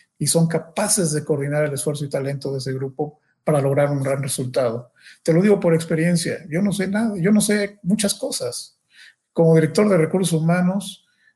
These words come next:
las partes de administración del personal, la verdad, no eran lo que me apasionaba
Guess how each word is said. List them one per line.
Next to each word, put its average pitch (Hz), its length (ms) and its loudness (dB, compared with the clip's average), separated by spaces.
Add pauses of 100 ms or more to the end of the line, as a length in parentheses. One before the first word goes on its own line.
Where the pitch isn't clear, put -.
(140)
las 143 140 -2
partes 180 400 0
de 160 80 2
administración 147 880 0
del 160 120 2
personal, 156 640 -2
la 147 80 -2
verdad, 139 320 -2
no 151 180 -2
eran 160 180 -2
lo 139 100 -8
que - 80 -8
me 139 80 -6
apasionaba 156 760 -2